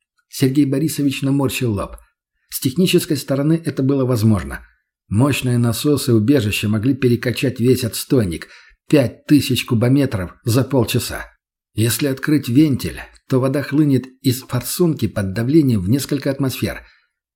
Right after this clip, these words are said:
Вряд ли она будет дробить породу, как гидромонитор, но человека вполне может слегка покалечить. Демьянов окинул взглядом мелькающие в темноте огоньки, факелы в руках буянов.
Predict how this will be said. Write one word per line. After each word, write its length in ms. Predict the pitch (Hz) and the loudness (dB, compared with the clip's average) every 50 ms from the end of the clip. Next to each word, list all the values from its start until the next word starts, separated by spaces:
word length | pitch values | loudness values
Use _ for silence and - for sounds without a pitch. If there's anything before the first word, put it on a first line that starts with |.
| _ - | _ 0
Вряд 300 | 120 - - 175 117 101 | 2 2 4 2 2 0
ли 80 | 113 | 0
она 180 | 113 113 117 117 | 0 0 0 0
будет 300 | 120 131 113 113 98 92 | 0 0 0 0 -2 -2
дробить 420 | 107 113 120 110 117 113 - - | -2 -2 0 0 0 0 0 -2
породу, 540 | - 107 117 156 170 117 92 87 82 - _ _ | -4 0 2 2 2 2 0 -4 -8 -12 _ _
как 200 | - 131 123 120 | -6 -6 -4 -2
гидромонитор, 880 | 117 131 139 127 127 127 127 123 123 127 131 127 - 107 90 - - - _ _ _ | 2 2 2 4 4 2 2 2 4 4 2 2 2 -2 -2 -4 -8 -12 _ _ _
но 160 | - 135 151 143 | -2 -2 0 0
человека 500 | 147 - 170 160 160 165 180 175 139 117 | -2 0 0 2 2 2 2 0 -2 -4
вполне 380 | - - 139 135 151 165 156 | -4 -4 -2 0 2 2 2
может 260 | 147 135 135 135 131 | 4 2 0 0 0
слегка 360 | - - 156 135 - - 143 131 | -2 -2 -2 -2 -2 -4 -6 -6
покалечить. 680 | - 131 123 - 139 127 107 87 - - - - - _ _ _ _ _ _ _ _ _ _ - | -6 -6 -4 -2 0 0 0 -2 -4 -8 -12 -14 -18 _ _ _ _ _ _ _ _ _ _ -2
Демьянов 480 | 107 117 123 123 127 131 127 120 113 117 | 2 2 4 4 2 2 2 0 0 0
окинул 340 | 110 117 - 135 123 113 | 0 0 2 2 2 2
взглядом 480 | 107 92 98 123 131 139 127 104 101 101 | 2 0 0 0 2 2 2 2 2 2
мелькающие 640 | 104 107 107 104 - 131 120 113 107 - - 110 | 2 2 0 0 0 0 0 0 0 -2 -2 -4
в 40 | - | -2
темноте 380 | - 123 117 117 104 - 117 110 | 0 0 0 0 0 0 -2 -2
огоньки, 520 | 104 101 104 101 95 - 85 78 71 - _ _ _ _ _ | 0 0 -2 -2 -2 -4 -6 -8 -8 -10 _ _ _ _ _
факелы 540 | - - - 147 113 98 - 98 90 87 | -8 -2 0 0 0 0 -2 -6 -6 -4
в 80 | 90 101 | -2 -2
руках 300 | 117 113 - - 107 90 | -2 -2 -2 -4 -4 -2
буянов. 500 | 90 107 120 104 101 80 71 69 - | 0 0 2 2 0 -2 -4 -8 -14